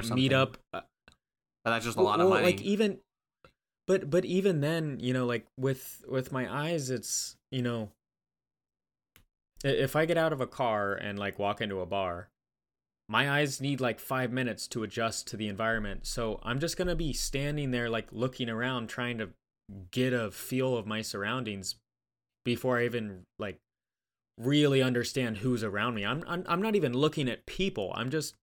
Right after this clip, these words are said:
Speaker 1: like, looking at the ground and figuring out, like,
Speaker 2: Am I
Speaker 1: the
Speaker 2: gonna walk into
Speaker 1: environment that I'm
Speaker 2: something?
Speaker 1: in.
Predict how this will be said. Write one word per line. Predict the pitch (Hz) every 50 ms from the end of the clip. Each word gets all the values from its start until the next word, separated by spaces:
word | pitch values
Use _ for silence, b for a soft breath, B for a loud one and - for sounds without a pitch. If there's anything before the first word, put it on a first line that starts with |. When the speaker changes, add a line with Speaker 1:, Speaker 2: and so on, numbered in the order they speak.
| _ - - - - _ _ -
Speaker 1:
like, | - 117 110 95 -
looking | 117 117 131 131 - 143 127
at | 117 -
the | -
ground | 98 85 - 123 131 139 139 135 117
and | 110 104 95
figuring | - - 123 107 107 110 110 107
out, | 107 104 98
like, | 101 101 95 - _ _ _ -
Speaker 2:
Am | 110 113
I | 123
Speaker 1:
the | - 123
Speaker 2:
gonna | 113 104
walk | 107 104 113 120
into | 113 104 101
Speaker 1:
environment | 101
that | - 113
I'm | 104 98 -
Speaker 2:
something? | 104 101 101 104
Speaker 1:
in. | 107